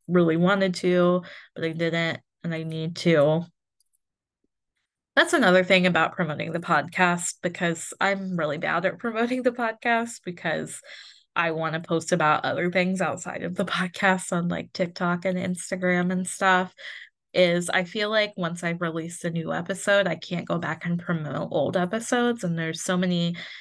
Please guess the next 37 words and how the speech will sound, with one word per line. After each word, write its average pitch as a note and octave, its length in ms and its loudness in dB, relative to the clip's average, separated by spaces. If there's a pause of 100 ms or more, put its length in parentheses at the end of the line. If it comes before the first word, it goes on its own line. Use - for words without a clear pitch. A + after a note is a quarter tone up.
(120)
sound G#3 380 0
bites E3+ 580 -2
and D#3 420 -4
clips - 380 -4
and E3+ 180 -2
stuff E3 300 -4
that F3 140 2
I D#3+ 80 0
wanna D#3+ 260 -6 (160)
pull D3 300 0
from E3+ 240 0
old - 200 -4
episodes E3 760 -4
and, E3 180 -4
like, D#3 300 -6 (1080)
reshare, C4 1000 4 (160)
because G3+ 260 0
even A#3 220 0
though G#3+ 120 0
it's G3+ 120 -6
not F#3 140 0
my F3+ 100 2
newest E3+ 300 -2
episode, G3+ 420 -6
it F3+ 160 -2
is - 220 -8
still D#3+ 440 -4
accessible C4+ 1160 4 (440)
and F3 140 0
people F3+ 240 2
can F3 180 -2
still E3+ 400 -2
listen F3 500 -6
to G#3+ 260 2
it, A3 360 6
and, E3 360 0
like, D#3 240 -6